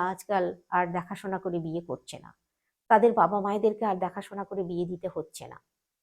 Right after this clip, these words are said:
তারা নিজেরাই বিয়ে করে ফেলছে, নিজেরাই একটা ছেড়ে দুটো, তিনটে, চারটে, যে যেমন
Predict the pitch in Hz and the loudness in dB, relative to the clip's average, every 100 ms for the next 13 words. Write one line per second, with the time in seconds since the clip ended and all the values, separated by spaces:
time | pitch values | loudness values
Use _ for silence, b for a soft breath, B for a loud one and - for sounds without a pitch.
0 | _ _ _ _ _ - 240 240 233 214 | _ _ _ _ _ -2 2 4 4 4
1 | 214 220 262 220 180 175 170 175 175 175 | 6 6 4 4 2 2 2 2 0 0
2 | 190 190 185 165 175 185 202 196 _ _ | 0 0 -2 -2 0 0 0 -4 _ _
3 | - 190 - 196 202 190 170 165 214 190 | -8 -8 -6 -4 0 0 0 -2 -2 0
4 | 175 240 - - - - 330 165 247 320 | -2 -2 -2 -8 -6 -4 -4 -4 -4 -2
5 | 147 151 | -4 -2